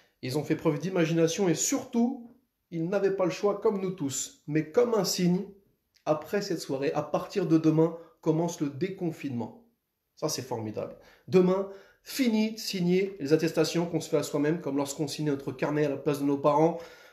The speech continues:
Demain, fini les potes qui nous appellent pour nous dire « J'ai de la chloroquine, est-ce que t'en veux ? » Demain, fini les faux joggers dans la rue qui courent en fumant une chicha et en mangeant un tacos. Demain, les Français vont prendre enfin une douche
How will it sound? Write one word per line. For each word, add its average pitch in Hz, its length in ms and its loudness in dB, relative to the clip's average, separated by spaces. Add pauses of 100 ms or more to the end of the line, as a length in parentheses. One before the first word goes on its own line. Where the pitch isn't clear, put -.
(100)
Demain, 185 460 4 (240)
fini 214 720 2
les 156 160 2
potes 180 320 0
qui 175 80 -6
nous 160 180 4
appellent 165 240 2
pour 160 140 2
nous 156 40 4
dire « 165 200 2
J'ai 190 100 -2
de 180 60 -4
la 180 60 0
chloroquine, 185 520 2
est-ce - 140 0
que 190 80 0
t'en 180 180 0
veux ? » 196 320 2 (420)
Demain, 208 520 6
fini 220 420 0
les 185 120 2
faux 180 300 -4
joggers 180 360 4
dans 180 80 2
la 175 100 4
rue 190 380 -2 (260)
qui 165 160 -8
courent 185 220 2
en 165 60 2
fumant 175 260 -2
une 170 100 2
chicha 175 420 -2
et 180 40 4
en 165 100 6
mangeant 165 340 6
un 165 60 4
tacos. 196 640 0 (300)
Demain, 175 360 4
les 165 120 4
Français 170 520 -2
vont 147 200 -2
prendre 160 300 -2
enfin 160 360 0
une 151 140 -2
douche 160 440 -8